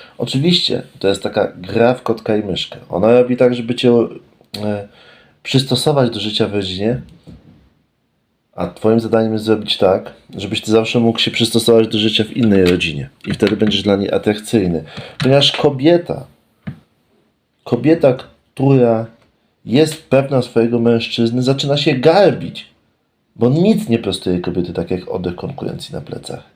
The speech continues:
Nic. I to nie znaczy, że ty musisz ją zdradzać i tak dalej. Ja nie jestem fanem zdradzania.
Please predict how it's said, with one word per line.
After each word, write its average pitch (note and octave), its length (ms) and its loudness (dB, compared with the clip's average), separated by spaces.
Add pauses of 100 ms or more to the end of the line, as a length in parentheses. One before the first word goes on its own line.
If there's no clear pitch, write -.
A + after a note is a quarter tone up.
(100)
Nic. A2+ 440 0 (560)
I A#2+ 80 -4
to D3 80 2
nie D3+ 100 4
znaczy, D3+ 300 2
że C3+ 80 -4
ty A#2+ 60 -2
musisz G#2+ 240 -4
ją F2 120 -2
zdradzać G#2 520 2
i F#2 60 -12
tak F#2 180 0
dalej. E2+ 260 -4
Ja C3+ 80 2
nie D3 80 0
jestem C3 260 -2
fanem F#2+ 240 -2
zdradzania. E2+ 540 -4